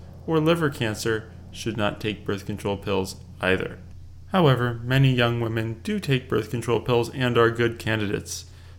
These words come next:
uh, to take them for contraception as well as for acne relief. In the past few years, there have been some newsworthy studies showing that certain types of birth control pills can increase the risk of blood clots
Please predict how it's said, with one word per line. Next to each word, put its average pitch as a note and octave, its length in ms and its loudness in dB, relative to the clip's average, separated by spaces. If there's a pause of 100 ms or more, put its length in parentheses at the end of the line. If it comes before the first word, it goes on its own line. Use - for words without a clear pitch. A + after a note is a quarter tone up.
(160)
uh, A2 260 -6 (100)
to A2 400 -4
take A2 300 -4
them A2 200 -2
for - 180 -6
contraception A#2 720 -2
as D3+ 200 -2
well A#2+ 240 4
as A#2+ 120 2
for - 300 -4
acne A2 460 -4 (160)
relief. G#2 600 -4 (600)
In E3+ 80 0
the F3+ 80 2
past D#3+ 320 2
few D3+ 120 2
years, A#2 440 2
there A#2 140 -2
have A#2 180 -4
been F#3+ 160 -2
some B2 240 0
newsworthy C3+ 560 2
studies B2+ 580 0 (380)
showing C#3 340 6
that B2 240 2
certain E3+ 460 -4
types B2+ 360 0
of A#2 400 -4
birth A#2+ 320 -2
control A2 320 0
pills A2+ 360 0
can A#2 160 -4
increase A#2 440 -4
the - 140 -4
risk G#2+ 260 0
of A2 120 0
blood C3 240 4
clots D3 380 2